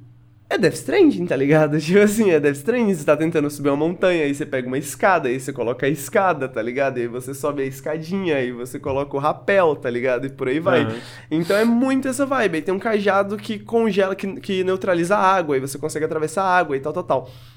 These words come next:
Speaker 1: Então todo o processo de exploração é pegando esses itens e meio que posicionando eles, né? E você não tem na-, você, tipo, não tem um inventário, você carrega um item por vez,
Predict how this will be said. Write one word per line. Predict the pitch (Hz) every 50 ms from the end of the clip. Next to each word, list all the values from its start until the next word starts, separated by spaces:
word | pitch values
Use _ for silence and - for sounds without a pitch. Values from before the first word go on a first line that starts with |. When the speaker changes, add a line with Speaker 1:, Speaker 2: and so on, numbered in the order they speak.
| - - -
Speaker 1:
Então | 196 190 269 285 269
todo | 285 311 - 392
o | -
processo | - 302 294 294 294 247 - 175
de | 190
exploração | 208 208 - - 214 208 196 180 175 - - 254 262 269 226 156 - - - - - - -
é | - 220 233
pegando | 233 - 247 240 208 226 226 226
esses | - - - 220 185
itens | 190 208 208 208 240 233 233 208
e | 233
meio | 214 208 220
que | 220 - 208
posicionando | - 233 226 208 180 196 - - - 240 240 226 185 196 220 240 240 233 202
eles, | 165 165 180 214 240 226 196 175 147 143
né? | 139 143 170 - - - - - -
E | -
você | 190 196 208 208 233
não | 247 262
tem | 240 233 240 254
na-, | 233 214 - 190
você, | 180 - 208
tipo, | 190 - 220
não | 214 208
tem | 226 226
um | 233
inventário, | 240 226 220 226 214 196 - - 156 151 143 143 135
você | 120 143 143 -
carrega | - 151 170 180 185 190 190
um | 196 214 226
item | 233 226 294 254 240
por | 247 269 277 285
vez, | 220 170 165 170 - - - -